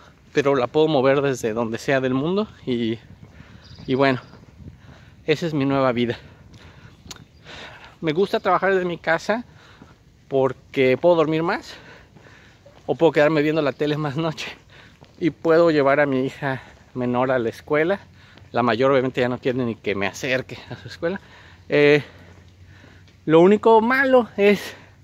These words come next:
que a veces hay mucho ruido en la casa y que solo tenemos tres escritorios. Somos cuatro personas, tres escritorios y a veces los cuatro tenemos alguna actividad que hacer. Mis hijas,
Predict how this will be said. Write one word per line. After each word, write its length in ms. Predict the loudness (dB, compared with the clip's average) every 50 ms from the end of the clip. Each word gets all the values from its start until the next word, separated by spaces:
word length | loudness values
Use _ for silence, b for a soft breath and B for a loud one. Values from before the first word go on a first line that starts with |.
| B B B B B B B _
que 100 | 0 2
a 20 | 4
veces 220 | 4 4 2 0
hay 60 | -2
mucho 260 | -4 -4 -4 -4 -4
ruido 280 | -4 -2 -2 -2 -2 -2
en 100 | -4 -4
la 80 | -6 -6
casa 340 | -6 -6 -6 -6 -8 -10 -10 -12 -18 _ _ _ _ _ _ _ -20 _ _ _ -20 _ -14
y 100 | -12 -8
que 120 | -6 -6 -2
solo 260 | 0 0 0 0 0
tenemos 340 | 0 -2 -2 -2 -2 -4 -4
tres 280 | -2 0 0 0 0
escritorios. 580 | -4 -8 -4 -4 -6 -2 0 -2 0 0 -2 -2
Somos 200 | -4 -6 -6 -4
cuatro 280 | -2 -2 -2 -2 -4
personas, 400 | -6 -8 -8 -8 -8 -8 -8 -8 -10 B B B B B B B B B B -8
tres 220 | -4 -2 -2 -2 -2
escritorios 640 | -6 -8 -8 -8 -2 0 0 2 2 0 -2 -2
y 20 | -2
a 40 |
veces 300 | 0 0 -2 -2 -4 -6
los 180 | -6 -6 -8 -8
cuatro 380 | -6 -2 -2 -2 -2 -4 -6 -6
tenemos 560 | -6 -6 -4 -2 -2 -2 -4 -4 -8 -14 -18 -20 _ _ B B B B B B B B B
alguna 260 | -6 -4 -2 -2 -2
actividad 460 | -4 -4 -6 -6 -6 -4 -2 -4 -4 -4
que 160 | -6 -8 -8
hacer. 240 | -8 -6 -8 -8 -8 -10 -16 -20 _ _ _ _ _ B B B B B B B B B B B _
Mis 200 | -4 -4 -2 -2 -2
hijas, 280 | -2 0 2 0 0